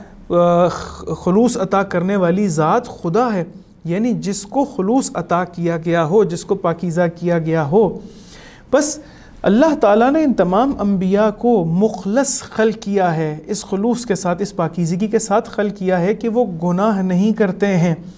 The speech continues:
اور اگر انسان عقلی طور پر بھی اس کو دیکھنا چاہے تو کیا آیا کسی ایسے انسان پر اللہ تعالیٰ کے پیغام کو لینے پر اعتماد کر سکتا ہے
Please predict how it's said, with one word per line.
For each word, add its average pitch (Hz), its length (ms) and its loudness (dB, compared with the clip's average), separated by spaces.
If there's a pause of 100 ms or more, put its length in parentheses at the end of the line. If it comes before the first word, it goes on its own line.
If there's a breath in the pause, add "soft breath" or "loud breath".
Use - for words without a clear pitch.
(540 loud breath)
اور 320 200 2
اگر 247 260 2
انسان 285 460 2 (140)
عقلی 277 420 2
طور 196 260 2
پر 185 180 -4
بھی 180 120 -4
اس 170 120 -6
کو 185 120 -4
دیکھنا 165 360 -2
چاہے 170 360 -2 (520 loud breath)
تو 233 80 2
کیا 233 300 4
آیا 226 200 4
کسی 240 380 -4 (140)
ایسے 190 540 0
انسان 208 680 0
پر 226 280 2 (480 loud breath)
اللہ 220 440 0
تعالیٰ 196 340 2 (100)
کے 240 160 2
پیغام 185 720 0
کو 240 280 4
لینے 185 540 0
پر 226 280 0 (140)
اعتماد 190 500 0 (160)
کر 294 180 2
سکتا 240 560 0
ہے 214 200 2